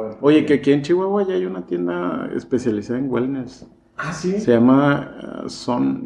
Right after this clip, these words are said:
Speaker 2: creo. Digo, no sé si puedo decir marcas, pero sí.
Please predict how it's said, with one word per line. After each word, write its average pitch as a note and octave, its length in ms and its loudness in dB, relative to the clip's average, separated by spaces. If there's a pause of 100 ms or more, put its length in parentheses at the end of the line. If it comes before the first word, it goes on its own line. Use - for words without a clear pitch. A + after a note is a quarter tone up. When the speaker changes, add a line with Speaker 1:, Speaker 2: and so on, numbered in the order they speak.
Speaker 2:
creo. A#2+ 320 -10 (160)
Digo, B2 180 2
no A#2 140 2
sé B2+ 160 -4
si B2+ 120 -4
puedo B2+ 220 2
decir A#2 180 2
marcas, B2 360 0
pero G#2+ 220 2
sí. A2 220 -8